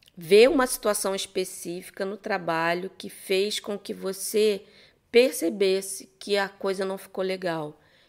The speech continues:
E reprograma, ou então usa a, o fortalecimento do seu centro de força, né, com foco,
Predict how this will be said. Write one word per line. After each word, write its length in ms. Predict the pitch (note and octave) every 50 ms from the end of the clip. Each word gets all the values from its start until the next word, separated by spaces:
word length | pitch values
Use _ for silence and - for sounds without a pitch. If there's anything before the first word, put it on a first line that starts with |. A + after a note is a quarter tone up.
| _ _ _ _ -
E 340 | A3+ G3+ A3+ B3 C#4+ - _ _ _ _ _ _ _
reprograma, 960 | - - A3 A#3 - A#3 A#3+ A#3+ A3 G#3+ G#3+ G#3+ G#3 G3+ G3+ G3+ G3 G3 G3+ G3+ - - - _ _
ou 100 | - F#3+
então 540 | G3+ G#3 G3+ - A3 G#3+ G#3+ G#3+ G#3+ G#3+ - -
usa 600 | G3+ G#3 G#3+ A3+ A3 G3 F#3 G3 F#3+ F3+ - - - -
a, 460 | F#3 F3+ F3+ F3+ F#3 F#3 F#3+ - - -
o 60 | F3+
fortalecimento 960 | - - G3 F#3+ - - F#3+ F#3+ G3 F#3+ - G3+ F#3+ F#3 F3+ F3+ F3 - F3+
do 140 | F3 F3+ F3
seu 180 | - - F#3
centro 420 | F3 - - G3 G3 F#3+ - - F#3+
de 120 | F3+ F#3
força, 600 | F3+ - - G3 F#3+ F#3+ F#3 F3+ - - - F#3+ - _ _ _ _ _ - _ _ _ _ _ _
né, 180 | - F#3 F3+ F#3
com 200 | F#3 - F#3+ F#3+
foco, 600 | F#3+ - - G3 F#3 F#3 F#3 F#3 - - F3+